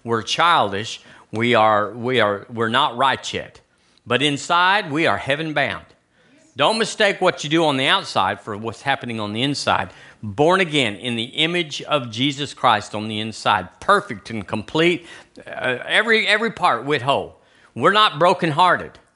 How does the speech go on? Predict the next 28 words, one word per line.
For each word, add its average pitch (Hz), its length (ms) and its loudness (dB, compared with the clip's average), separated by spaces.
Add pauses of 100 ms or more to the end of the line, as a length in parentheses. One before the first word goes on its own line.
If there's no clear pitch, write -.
(500)
I 131 80 0
said 147 260 0
Christians 165 480 -2
are 123 60 2
never 180 260 2
brokenhearted. 156 840 0 (480)
We're 143 160 2
not 175 220 4
ever 190 200 4
hurt 190 360 -2
in 135 80 0
our 143 120 2
spirit. - 640 -4 (440)
"Well, 160 220 4
I 175 80 6
have 180 180 2
a 190 60 4
wounded 202 480 2
spirit." 139 480 0
No, 233 100 2
you 196 160 -2
don't. 117 380 -2 (340)
You're 190 160 0
just 175 220 0
wonky 185 480 2
in 196 80 2
the 180 80 4
head. 226 400 2